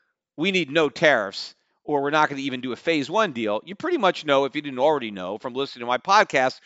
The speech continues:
that there's not gonna be a phase one deal. So the markets were already, uh, a little nervous about that. I think that might be why we,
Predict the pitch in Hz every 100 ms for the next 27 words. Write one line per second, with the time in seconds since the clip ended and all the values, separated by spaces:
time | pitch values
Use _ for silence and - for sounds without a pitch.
0 | - - 151 139 120 123 117 110 107 -
1 | 117 101 117 120 214 160 - - - 208
2 | 202 220 294 247 165 - 151 151 151 147
3 | 135 123 - _ - 143 - 139 156 135
4 | 139 139 - 127 123 139 135 139 208 202
5 | 190 160 156 131 131 113 - 127 131 123
6 | 123